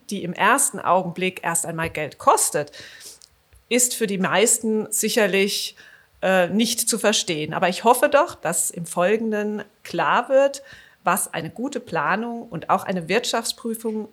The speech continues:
für einen Mehrwert an das Unternehmen bereitstellen kann.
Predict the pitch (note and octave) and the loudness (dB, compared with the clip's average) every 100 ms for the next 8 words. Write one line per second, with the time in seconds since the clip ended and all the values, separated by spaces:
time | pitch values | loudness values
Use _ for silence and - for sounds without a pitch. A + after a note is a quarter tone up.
0 | _ - F#3+ - D#3 E3 G3 G#3 G3+ G3+ | _ -10 -8 -6 -6 -2 0 0 0 -2
1 | G3+ - _ _ - E3+ E3+ - F#3+ F3+ | -2 -14 _ _ -8 -6 -6 -8 -6 -6
2 | D3+ D#3 F3 F#3+ _ _ F#3+ D#3+ D#3 - | -6 -6 -8 -10 _ _ -6 -2 -4 -4
3 | D#3 D3 D3+ - D3 E3+ | -8 -10 -10 -12 -14 -14